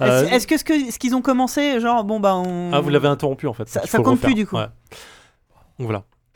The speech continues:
Speaker 1: En fait, tout est décrit. Donc, en termes de jeu, ça veut dire que, euh, il faut, euh, faire une perte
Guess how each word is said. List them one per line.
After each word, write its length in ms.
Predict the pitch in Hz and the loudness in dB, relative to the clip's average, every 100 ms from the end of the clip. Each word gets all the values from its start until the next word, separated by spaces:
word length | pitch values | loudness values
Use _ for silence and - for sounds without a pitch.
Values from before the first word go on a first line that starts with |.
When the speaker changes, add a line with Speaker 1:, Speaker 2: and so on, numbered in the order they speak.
| _ 269 330 _ - | _ _ -20 _ -2
Speaker 1:
En 40 | |
fait, 120 | 175 | -2
tout 200 | 165 202 | -2 -2
est 40 | 196 | 2
décrit. 420 | 165 - 156 180 | 2 2 -2 -2
Donc, 240 | 135 131 - | -4 -6 -4
en 100 | 143 | -2
termes 180 | 160 147 | 0 0
de 80 | 147 | 0
jeu, 100 | 165 | -2
ça 120 | - | -2
veut 100 | 131 | -2
dire 260 | 127 151 - | 0 -2 -6
que, 300 | - 151 170 | -2 -2 0
euh, 580 | 143 117 113 110 107 107 110 117 - | -2 -2 -2 -4 -4 -6 -10 -16 -12
il 80 | 127 | -12
faut, 300 | - 139 139 | -4 0 2
euh, 840 | 117 113 110 107 110 60 69 71 73 | 2 0 0 -2 -4 -6 -10 -12 -14
faire 220 | - 120 | -4 -2
une 140 | 120 | -2
perte 420 | 117 147 143 - | 0 0 0 -8